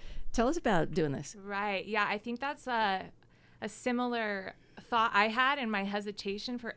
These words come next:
Speaker 2: ever picking up a skateboard. Um, like, I grew up around a lot of kids that skateboarded. Guess what? They were all boys,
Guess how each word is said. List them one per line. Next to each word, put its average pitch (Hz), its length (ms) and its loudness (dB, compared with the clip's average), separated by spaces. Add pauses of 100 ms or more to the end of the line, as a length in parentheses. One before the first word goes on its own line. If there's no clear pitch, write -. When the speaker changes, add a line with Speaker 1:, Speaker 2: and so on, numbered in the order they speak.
Speaker 2:
ever 196 520 -4
picking 202 280 -10
up 202 120 -10
a 208 40 -14
skateboard. 202 640 -8 (520)
Um, 190 380 -6 (240)
like, 190 160 -4
I 233 140 0
grew 247 180 0
up 226 180 -2
around 190 440 -2
a 180 60 -4
lot 185 260 -4
of 190 80 -10
kids 190 200 -8
that 185 80 -12
skateboarded. 190 500 -8 (120)
Guess 208 240 -6
what? 196 160 -2
They 202 100 -2
were 196 100 -2
all 208 200 -2
boys, 208 600 -2